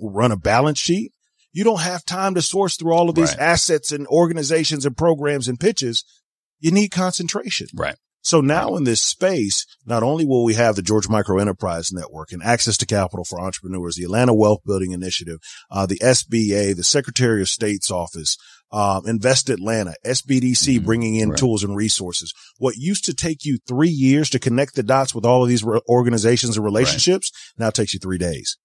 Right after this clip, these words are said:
Speaker 2: Absolutely.
Speaker 1: You can go see everybody you need to see in three hours.
Speaker 2: Absolutely.
Speaker 1: Now
Speaker 2: Right.
Speaker 1: you're talking about the mentorship, the training, the access all in one space.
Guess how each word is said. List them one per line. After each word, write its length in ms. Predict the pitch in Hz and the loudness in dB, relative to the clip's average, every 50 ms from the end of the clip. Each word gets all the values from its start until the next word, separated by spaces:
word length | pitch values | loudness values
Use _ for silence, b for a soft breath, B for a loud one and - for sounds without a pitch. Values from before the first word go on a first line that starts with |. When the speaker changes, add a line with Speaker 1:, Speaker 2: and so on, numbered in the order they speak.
| _ - | _ -12
Speaker 2:
Absolutely. 480 | - 76 73 - - 85 - - 117 | -10 -10 -10 -10 -10 -10 -6 -2 0
Speaker 1:
You 60 | 143 135 | 0 2
can 80 | 123 | 2
go 100 | 104 110 104 | 2 2 2
see 200 | - - 101 - | 2 0 -2 -2
everybody 440 | 90 110 123 117 113 101 104 98 95 | 0 0 2 2 4 2 2 2 2
you 100 | 95 92 | 2 0
need 140 | 87 98 87 | 0 0 0
to 60 | - | 0
see 180 | - - 135 120 | 0 2 2 2
in 100 | 92 78 | 0 0
three 220 | - 80 85 80 | -2 -4 -4 -2
hours. 500 | 82 87 87 80 71 64 64 - - - - | -2 0 0 0 -2 -2 -4 -6 -6 -6 -4
Speaker 2:
Absolutely. 480 | 78 73 71 - - 73 73 80 - - 92 95 | -4 -4 -4 -4 -4 -6 -6 -8 -10 -12 -16 _
Speaker 1:
Now 220 | 98 110 123 135 | -6 -2 0 2
Speaker 2:
Right. 100 | 139 131 | 2 2
Speaker 1:
you're 80 | 123 117 | 0 0
talking 360 | 117 - 120 110 107 - 107 107 | -2 -2 -2 -2 -2 -2 -4 -6
about 240 | 90 101 95 95 - | -4 -4 -6 -6 -6
the 80 | - | -6
mentorship, 840 | 95 95 104 113 110 - - - 110 98 95 - - - 101 98 90 _ | -2 0 0 0 0 0 0 0 0 0 0 0 0 0 -2 -4 -4 _
the 100 | - 92 | -10 -6
training, 680 | - - - - 117 117 117 113 107 101 95 98 - _ - | -4 -4 -4 -4 -2 -2 0 0 0 0 -2 -4 -8 _ -16
the 100 | - - - | -18 -14 -8
access 720 | - 135 139 135 - - - - 85 73 73 - - - - _ _ _ _ _ _ _ _ _ _ _ _ _ | -6 -4 -4 -2 -2 -2 -2 -2 -2 -4 -4 -4 -4 -6 -8 _ _ _ _ _ _ _ _ _ _ _ _ _
all 300 | - 123 131 143 147 139 | 2 4 4 6 6 4
in 120 | 131 123 117 | 4 2 2
one 220 | 107 101 95 90 87 | 0 0 -2 -2 -2
space. 640 | - - - - - 160 151 120 98 85 82 - | -2 -2 -2 -2 0 0 0 0 0 0 -2 -4